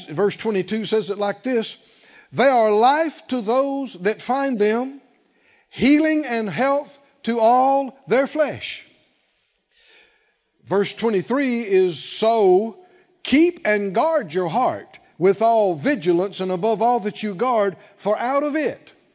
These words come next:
flow the springs of life. Whatever is going on in your heart, now that's not talking about your blood pump. Your heart is the inner part of your being,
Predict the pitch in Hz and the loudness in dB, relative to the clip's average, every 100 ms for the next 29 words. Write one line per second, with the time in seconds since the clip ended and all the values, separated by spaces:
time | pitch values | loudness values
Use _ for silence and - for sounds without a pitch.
0 | _ _ _ _ _ - 226 254 185 170 | _ _ _ _ _ -8 -2 0 2 0
1 | 175 - _ 143 165 - - 220 208 180 | 0 -6 _ -6 -6 -6 -8 -4 -2 -2
2 | 175 175 156 - _ _ - 160 151 165 | -4 -6 -10 -18 _ _ -4 -2 -2 -2
3 | 196 170 120 110 _ _ - 240 247 254 | 0 -2 -4 -12 _ _ -2 -2 0 2
4 | 311 277 311 302 - - 180 165 254 262 | 2 2 -4 -6 -8 -6 -6 -4 -2 0
5 | 233 226 233 226 220 190 _ - 208 208 | 0 0 0 0 -2 -8 _ -6 -4 -2
6 | 175 156 - 294 202 139 - - 147 160 | -2 -4 -2 0 0 -2 -8 -14 -8 -8
7 | 196 247 - 254 247 214 170 143 202 208 | -6 -8 -6 -6 -6 -4 -6 -4 -4 -4
8 | 131 139 87 _ _ _ _ _ _ _ | -8 -14 -14 _ _ _ _ _ _ _
9 | _ _ _ _ _ _ _ _ _ _ | _ _ _ _ _ _ _ _ _ _
10 | 151 180 151 262 311 202 190 - - _ | -2 -2 -2 -4 -2 -2 -6 -12 -20 _
11 | _ _ _ _ _ 175 196 151 139 160 | _ _ _ _ _ -2 -2 -2 -6 -6
12 | 156 _ _ 262 294 226 160 - 190 175 | -8 _ _ -4 -2 -2 -4 -4 -2 0
13 | 156 135 151 127 170 185 180 180 180 | -2 -2 -2 0 0 0 -2 -2 -6